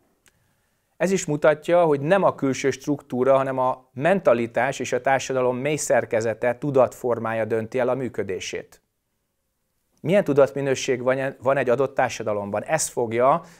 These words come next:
a szenvedés mértékét, illetve a boldogság mértékét meghatározni. Hogy az adott tudatforma mennyire megvilágosodott, és mennyire nem.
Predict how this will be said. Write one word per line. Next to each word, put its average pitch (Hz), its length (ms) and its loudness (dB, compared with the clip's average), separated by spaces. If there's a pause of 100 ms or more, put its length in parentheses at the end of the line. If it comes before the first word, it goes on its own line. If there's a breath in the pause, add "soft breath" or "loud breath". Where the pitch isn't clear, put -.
a - 80 -6
szenvedés 127 640 -2
mértékét, 113 800 -6 (200 soft breath)
illetve 147 320 0
a 147 60 -2
boldogság 113 680 0
mértékét 117 540 -4
meghatározni. 98 840 -8 (680 soft breath)
Hogy 143 100 0
az 151 100 4
adott 190 220 4
tudatforma 160 540 0
mennyire 151 360 0
megvilágosodott, 123 920 0
és 135 120 -10
mennyire 135 340 -6
nem. 117 380 -6